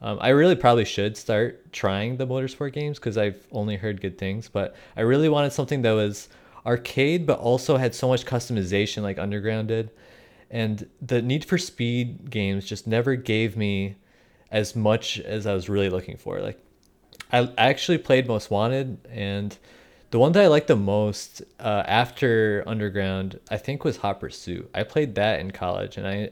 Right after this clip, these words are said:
actually enjoyed that. Um, it was fun as, like, a distraction, but I never really got super into it. Uh, but Forza Horizon, like, completely reinvigorated my love for racing games, and it's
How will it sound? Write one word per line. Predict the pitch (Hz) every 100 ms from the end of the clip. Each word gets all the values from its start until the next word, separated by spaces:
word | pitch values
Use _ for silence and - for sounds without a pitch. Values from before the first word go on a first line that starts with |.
| -
actually | 107 - 113
enjoyed | 90 95 95 90
that. | 92 98 - - - - - - -
Um, | 95 95 95 87 - _ _ _ _
it | -
was | 151 170
fun | - 131 135
as, | 117
like, | 110
a | 101
distraction, | 92 - 95 101 - 123
but | 104
I | 104
never | 127 139
really | 98 98 117 131
got | 127 110
super | - 120 123
into | 147 151 - 165
it. | 165 - - - - -
Uh, | 117
but | 113 104 -
Forza | 139 160 175
Horizon, | 151 107 98 107 95 90 98
like, | 95 95 - -
completely | - 113 - - 139 131 104 110 101 92
reinvigorated | 110 117 104 110 101 101 92 95
my | 95 98
love | 95 95
for | - 101 92 92 98 _ _ _ -
racing | 101 98 98
games, | 92 92 92 98 -
and | - 110
it's | 110 110 -